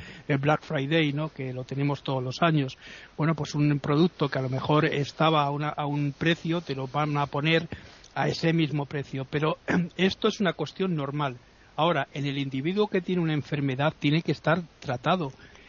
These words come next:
Es un problema muy grave, es un problema de inferioridad en muchos casos que, repito, hay que tratar con una serie de,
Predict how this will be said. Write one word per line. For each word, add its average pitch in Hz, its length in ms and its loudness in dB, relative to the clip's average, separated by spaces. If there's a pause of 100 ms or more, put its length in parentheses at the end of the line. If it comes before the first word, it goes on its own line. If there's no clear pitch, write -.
(120)
Es - 300 0
un 190 180 4
problema 165 420 4
muy 165 220 4
grave, 160 320 2
es 135 140 -6
un 170 100 2
problema 180 320 2
de 151 120 4
inferioridad 143 840 0
en 139 140 0
muchos 156 340 0
casos 170 400 0
que, 139 140 -6
repito, 160 440 -4 (300)
hay 160 160 4
que - 160 2
tratar 151 480 0
con 147 180 -4
una 147 140 0
serie 147 340 0
de, 143 380 2